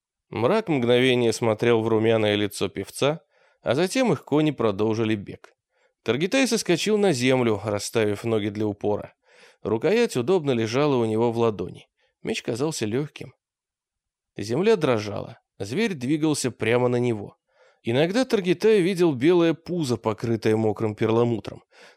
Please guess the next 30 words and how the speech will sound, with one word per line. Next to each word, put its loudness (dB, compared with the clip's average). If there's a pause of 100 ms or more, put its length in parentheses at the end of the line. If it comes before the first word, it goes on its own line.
только -2
не 0
сплошным, -2 (100)
а -2
плотно -2
сомкнутыми 0
плитами. -8 (340)
На -2
спине 0
и 2
боках 2
были 2
серо-зеленые, -2 (140)
толстые, -6 (360)
а -2
вдоль 2
спины 0
торчит -2
короткий 0
толстый -2
гребень, -6 (320)
от -8
затылка -2 (140)
и -6
до -2
конца 0
хвоста. -4 (380)
Морда 0
зверя 2
тупая, -4